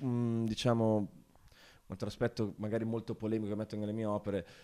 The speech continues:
questo, mm, questa dicotomia tra lo sgretolarsi di una società e comunque il grande benessere che questa cosa ci porta. Quindi questo equilibrio assolutamente folle che pare mantenere in piedi tutto, eh, in maniera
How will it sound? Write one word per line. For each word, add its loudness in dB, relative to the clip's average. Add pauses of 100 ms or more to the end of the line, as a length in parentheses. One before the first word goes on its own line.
(160)
questo, 6
mm, -2
questa -4
dicotomia 0
tra 0
lo -2
sgretolarsi 2
di 0
una -2
società 4
e 0
comunque 0
il 2
grande 0
benessere 0
che -4
questa -6
cosa -2
ci -10
porta. -4 (320)
Quindi 2
questo 2
equilibrio 4
assolutamente 2
folle 6
che -4
pare 0
mantenere -2
in -4
piedi 0
tutto, 2
eh, -2
in -4
maniera -2